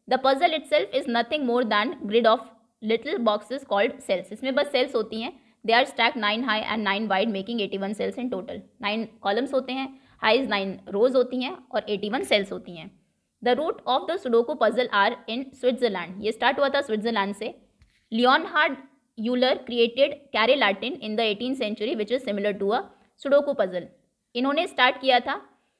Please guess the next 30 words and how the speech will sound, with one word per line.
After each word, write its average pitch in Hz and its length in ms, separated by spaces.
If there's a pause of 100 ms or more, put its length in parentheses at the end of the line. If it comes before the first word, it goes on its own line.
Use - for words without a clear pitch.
(380)
क्रिएट 277 260
किया 262 160
था 311 140
कैरे 233 300
लैटिन 220 440 (120)
एटीन 240 280
सेंचुरी 214 380
में, 262 160
जो - 340 (120)
सुडोकू 269 300
पजल 240 300
के 269 120
जैसा 214 280
ही 233 180
था। - 240 (580)
The 269 180
first 330 300
real 262 280
Sudoku 240 400
was 226 300
published 214 340
in 240 80 (420)
nineteen 220 380
seventy-nine 202 580 (280)
में 226 200
पहला 226 360
रियल 220 220
सुडोकू 202 320
पब्लिश 202 380
हुआ 214 160